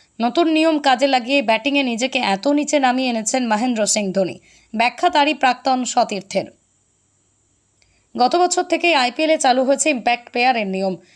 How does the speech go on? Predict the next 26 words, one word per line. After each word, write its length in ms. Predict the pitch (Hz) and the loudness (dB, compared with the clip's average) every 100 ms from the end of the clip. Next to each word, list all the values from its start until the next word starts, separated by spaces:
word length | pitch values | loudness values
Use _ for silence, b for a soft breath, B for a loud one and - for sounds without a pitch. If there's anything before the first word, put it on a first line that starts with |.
| b b 233 | b b -4
নতুন 260 | 247 349 | 0 2
নিয়ম 300 | 330 339 330 | 2 2 2
কাজে 260 | 294 262 294 | 2 0 2
লাগিয়ে 340 | 254 233 302 | 0 2 0
ব্যাটিংয়ে 400 | 240 226 269 302 | 2 0 0 -2
নিজেকে 420 | 277 233 254 294 - | -2 -4 -2 -4 -2
এত 240 | 214 285 | -2 0
নিচে 300 | 294 285 285 | 0 0 0
নামিয়ে 340 | 254 240 240 | 0 -2 -4
এনেছেন 520 | 233 226 214 214 294 247 | -4 -4 -4 -4 -2 -2
মহেন্দ্র 360 | 214 277 262 | 0 0 0
সিং 260 | - 214 185 | -2 -2 -2
ধোনি। 280 | 196 170 - b b b 214 | -2 -2 -10 b b b -2
ব্যাখ্যা 320 | 247 254 339 | -2 2 0
তারই 280 | 330 269 302 | 2 2 2
প্রাক্তন 420 | 269 247 - 311 | 0 0 0 -2
সতীর্থের। 540 | - 285 302 - 196 - b b b 214 | 0 0 0 -2 -6 -6 b b b -2
গত 180 | 240 | 2
বছর 240 | 302 311 339 | 2 2 0
থেকে 260 | 339 330 | 0 2
আইপিএলে 480 | 302 240 240 302 302 | 2 2 2 0 0
চালু 280 | 302 247 262 | 2 2 2
হয়েছে 280 | 277 277 302 | 2 2 -2
ইম্প্যাক্ট 520 | 233 240 240 - - | 0 0 0 -2 -10
প্লেয়ারের 400 | 247 254 269 269 | 0 2 4 2
নিয়ম। 280 | 202 202 165 | -2 -4 -6